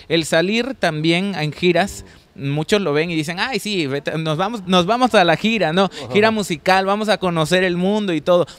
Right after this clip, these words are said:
Speaker 1: No es como, como <laughs> se dice así, ¿no? Es
Speaker 2: Oh,
Speaker 1: una
Speaker 2: no.
Speaker 1: gira donde vas de viaje, donde a veces no duermes, donde llegas y tienes que el soundcheck, este,
Speaker 2: <laughs>
Speaker 1: ministrar,
Speaker 2: Sí.
Speaker 1: dormir pocas horas, al siguiente día vámonos a otra ciudad. Y, y, y bueno, ¿no hubo algún momento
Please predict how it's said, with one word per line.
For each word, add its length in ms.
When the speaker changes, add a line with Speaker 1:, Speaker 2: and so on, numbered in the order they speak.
Speaker 1:
No 240
es 160
como, 580
como 320
<laughs> 20
se 200
dice 240
así, 280
¿no? 240
Es 160
Speaker 2:
Oh, 40
Speaker 1:
una 120
Speaker 2:
no. 80
Speaker 1:
gira 220
donde 220
vas 200
de 120
viaje, 400
donde 360
a 100
veces 260
no 180
duermes, 600
donde 380
llegas 380
y 40
tienes 280
que 100
el 100
soundcheck, 640
este, 440
Speaker 2:
<laughs> 120
Speaker 1:
ministrar, 880
Speaker 2:
Sí. 60
Speaker 1:
dormir 360
pocas 360
horas, 300
al 120
siguiente 360
día 160
vámonos 360
a 60
otra 220
ciudad. 460
Y, 360
y, 400
y 40
bueno, 280
¿no 240
hubo 220
algún 360
momento 520